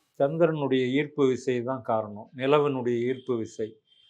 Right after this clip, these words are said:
அந்த ஈர்ப்பு விசையில வந்து மனிதர், ஆவிகள் மட்டுமல்ல, மனிதர்களும் பாதிக்கப்படுறாங்க.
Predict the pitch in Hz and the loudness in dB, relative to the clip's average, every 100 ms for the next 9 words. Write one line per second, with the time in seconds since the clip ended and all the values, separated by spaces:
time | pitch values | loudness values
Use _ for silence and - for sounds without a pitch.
0 | _ _ 135 143 139 139 165 180 180 156 | _ _ -4 0 2 6 4 4 4 4
1 | 143 151 147 139 135 135 143 156 139 139 | 4 6 6 8 4 2 -2 -4 -2 -2
2 | 143 160 165 147 135 143 170 175 165 151 | 0 0 2 2 4 4 6 8 6 6
3 | 143 139 160 151 143 139 139 156 160 151 | 2 0 0 0 2 2 0 0 2 2
4 | 151 160 147 135 131 117 113 110 110 98 | 2 4 4 4 0 -6 -4 -2 -4 -4